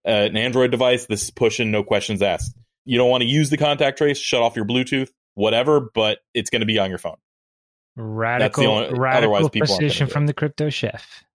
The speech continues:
Speaker 1: Yeah. All right. So listen, we're not financial advisors. We're not health experts or anything like that. We are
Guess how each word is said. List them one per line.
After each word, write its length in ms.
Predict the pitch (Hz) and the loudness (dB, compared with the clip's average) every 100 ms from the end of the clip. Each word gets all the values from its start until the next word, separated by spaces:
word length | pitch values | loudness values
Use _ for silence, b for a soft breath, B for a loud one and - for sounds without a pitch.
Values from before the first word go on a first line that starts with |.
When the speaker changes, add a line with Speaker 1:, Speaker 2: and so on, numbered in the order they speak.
| _ _ _ | _ _ _
Speaker 1:
Yeah. 200 | 104 87 - _ _ _ _ - | -6 -6 -6 _ _ _ _ -2
All 180 | 127 160 | 2 4
right. 160 | 185 185 - _ _ _ _ _ _ _ _ | 2 0 -10 _ _ _ _ _ _ _ _
So 180 | - 185 | -4 0
listen, 280 | 208 208 175 | 2 2 0
we're 80 | 160 | 0
not 160 | 151 | 0
financial 300 | 139 120 113 | 0 -2 -2
advisors. 460 | 90 98 98 98 95 | -2 -2 -2 -6 -6
We're 80 | 98 | -2
not 200 | 107 104 | -2 0
health 180 | 104 | -2
experts 400 | 104 101 - 104 | -2 -2 -2 -2
or 80 | 101 | -2
anything 300 | 98 98 101 | -4 -6 -8
like 140 | 95 - | -6 -2
that. 260 | 101 92 | 0 0
We 320 | 101 101 104 | -2 0 2
are 320 | 107 107 107 | 2 2 0